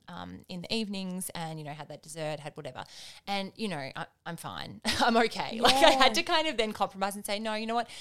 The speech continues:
Speaker 1: this week," and I've got it, we're, we're going away next week. And so it's like, this is probably not the best time realistically to start a,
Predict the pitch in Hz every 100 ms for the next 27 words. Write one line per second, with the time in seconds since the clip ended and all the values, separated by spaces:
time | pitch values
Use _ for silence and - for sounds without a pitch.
0 | - - 349 247 170 185 233 240 262 277
1 | 220 214 208 226 214 202 175 151 175 226
2 | - 185 208 220 - 240 - - - -
3 | - - 233 320 359 415 415 349 190 196
4 | - 180 160 170 170 160 - - - -
5 | 196 214 - 175 165 139